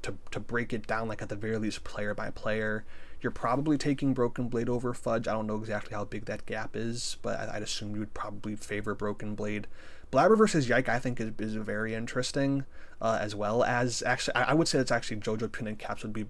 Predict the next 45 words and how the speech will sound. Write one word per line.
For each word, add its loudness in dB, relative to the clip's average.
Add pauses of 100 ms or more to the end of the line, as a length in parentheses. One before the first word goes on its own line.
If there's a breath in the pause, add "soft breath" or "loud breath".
interesting -6
as -4
well. 2
I'd -2
probably 2
still -2
favor -4
Caps -4
over -4
JoJo. -2 (640 loud breath)
Um, -6 (380)
Blabber 8
versus 4
Yike, 0
though, -2
I 0
feel -4
like -4
I'd, -2
I'd -4
probably -2
give -4
the -4
edge -6
to -4
Blabber 0
there. 2 (240 loud breath)
Berserker, 2
I'd, 2
I 2
would -2
definitely -2
give -4
the -4
edge, -4
uh, -2
over -4
Hansama, -2 (260 loud breath)
especially -2
hearing -2
your, -2
like, -4
hesitations 0
on -2
him. -6